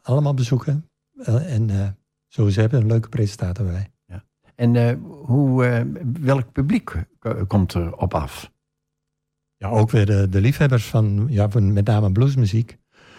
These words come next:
Speaker 1: Maar het is wel opmerkelijk, eh, de, in alle kroegen waar ik dan een presentatie doe,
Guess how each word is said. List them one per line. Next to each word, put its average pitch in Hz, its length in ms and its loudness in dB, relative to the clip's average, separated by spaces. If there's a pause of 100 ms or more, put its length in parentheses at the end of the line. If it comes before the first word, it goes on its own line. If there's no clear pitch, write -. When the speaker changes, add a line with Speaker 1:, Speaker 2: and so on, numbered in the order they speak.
(220)
Speaker 1:
Maar 117 160 2
het 117 160 2
is 127 120 2
wel 147 120 4
opmerkelijk, 131 600 2
eh, 117 440 4
de, 120 360 -2
in 147 280 0 (600)
alle 139 220 2
kroegen 131 320 2
waar 123 160 4
ik 117 100 -2
dan 127 140 2
een 120 320 0
presentatie 123 600 2
doe, 107 180 2